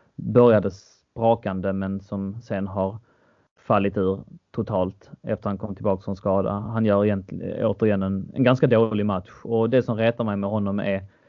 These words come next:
jag vet inte om det är hans löpstil eller vad, eller vad det är, men det ser ut som att han inte ens kämpar. Och, och det, det stör mig. Det är inte första matchen jag, jag, jag tycker mig se det hos honom. Så de två får gärna, eh, stå förbi den här matchen. Ehm,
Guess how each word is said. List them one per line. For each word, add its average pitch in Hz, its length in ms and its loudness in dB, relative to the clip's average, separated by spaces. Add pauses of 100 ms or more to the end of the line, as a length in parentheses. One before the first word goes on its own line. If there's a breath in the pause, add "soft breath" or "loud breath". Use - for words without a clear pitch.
(100 soft breath)
jag 135 120 8
vet 160 260 6
inte 139 220 0
om 123 80 0
det 120 80 2
är 117 40 2
hans 110 180 -8
löpstil 110 520 -4
eller 101 140 -4
vad, 101 300 -2
eller 110 160 0
vad 104 200 0
det 107 80 -2
är, 98 100 -2
men 104 140 -4
det 110 100 0
ser 127 220 -2
ut 113 120 -4
som - 120 -10
att 95 120 -8
han 104 100 -6
inte 104 180 -6
ens 95 140 -6
kämpar. 104 560 -6
Och, 113 280 4
och 117 120 6
det, 110 500 2
det 117 180 2
stör 104 240 2
mig. 98 180 -4
Det 110 100 0
är 107 40 0
inte 113 220 -4
första 110 340 -2
matchen 104 520 -6
jag, 113 140 0
jag, 107 260 -2
jag 110 120 0
tycker 107 360 -4
mig 101 160 -2
se 101 220 -2
det 98 80 0
hos 98 240 -6
honom. 95 380 -6 (440 soft breath)
Så - 120 0
de 131 200 6
två 117 180 0
får 110 140 -2
gärna, 98 600 -2
eh, 95 60 -4
stå 95 280 -2
förbi 98 460 -2 (120)
den 101 220 -2
här 98 120 -2
matchen. 98 480 -4 (320 soft breath)
Ehm, 95 580 0